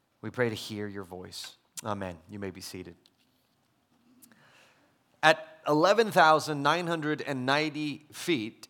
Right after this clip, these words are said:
in the mountains of Colorado, there stands an unassuming sign denoting Loveland Pass. It's an unassuming sign that you might miss in the midst of a snowy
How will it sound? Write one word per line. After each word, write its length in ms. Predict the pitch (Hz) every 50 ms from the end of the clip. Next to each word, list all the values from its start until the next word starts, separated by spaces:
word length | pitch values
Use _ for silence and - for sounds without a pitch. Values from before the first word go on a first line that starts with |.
| _ _ -
in 280 | 131 143 139 143 139
the 80 | 135 131
mountains 460 | 131 139 139 151 165 165 175 143 127
of 120 | 139 117
Colorado, 640 | - 156 151 147 156 160 147 127 117 117 123 127 127
there 140 | 120 127 123
stands 340 | 117 - - 143 143 139 113
an 120 | 127 131
unassuming 840 | - 143 160 165 160 - - - 160 156 147 147 143 139 143 135 120 - _ _ _ _ _
sign 720 | - - - 185 185 170 143 123 113 113 120 131 147 143 - _ _ _ _ _ _ 123
denoting 720 | - 151 151 160 175 202 190 139 104 104 104 113 127 135 151 _ _ _ _ _ _ _ _ _ _ _ _ -
Loveland 760 | 123 131 151 170 156 139 139 143 139 139 139 139 139 127 123 - _ _ _ _
Pass. 600 | - 139 123 113 92 - - - - - - - _ _ _ _ _ _ _ _ _ _ _ _ _ _ - - _ _ _ _
It's 100 | _ -
an 80 | 123 117
unassuming 500 | - 160 190 220 214 - 214 196 190 175
sign 280 | 131 156 147 131 131 120
that 80 | 110
you 100 | 139 139
might 300 | 131 131 156 175 - -
miss 320 | 131 127 113 110 110 - 131
in 60 | 120
the 60 | 117
midst 220 | 127 120 123 -
of 320 | 139 123 104 - - - - _ _
a 40 | -
snowy 800 | - - - - 147 147 147 151 156 160 156 156 156 151 131 -